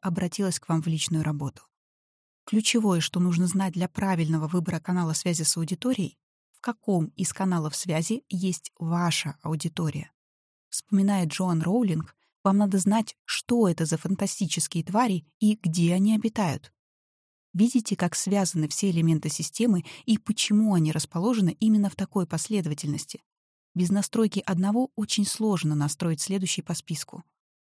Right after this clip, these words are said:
Аудитория логично рождается из понимания себя, своих активов, своего продукта. И только узнав свою аудиторию, можно выбрать канал связи с ней. Какие бывают каналы и по каким принципам ещё их выбирать,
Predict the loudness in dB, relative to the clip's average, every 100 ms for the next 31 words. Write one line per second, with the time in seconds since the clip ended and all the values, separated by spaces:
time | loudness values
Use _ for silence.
0 | _ _ _ _ -2 0 0 0 0 2
1 | 0 0 -2 -2 -2 0 0 0 -2 -2
2 | -2 -6 -4 0 2 2 2 0 -2 0
3 | 0 -2 _ _ _ -10 -2 0 2 -2
4 | -4 -2 0 0 -4 _ _ -6 0 2
5 | 2 2 2 0 -2 -8 -10 _ _ _
6 | _ -2 2 2 0 -2 2 4 4 4
7 | 0 0 0 0 0 -4 -4 0 2 0
8 | -2 _ _ 0 2 2 2 2 2 -2
9 | 0 0 0 -2 -2 0 -2 -2 -2 -2
10 | -6 _ _ _ _ _ _ _ _ -6
11 | -2 0 2 2 2 0 0 2 4 2
12 | -2 _ _ _ -2 0 0 2 4 4
13 | 6 4 4 2 0 0 0 0 0 -2
14 | -4 -2 -2 0 0 -2 -4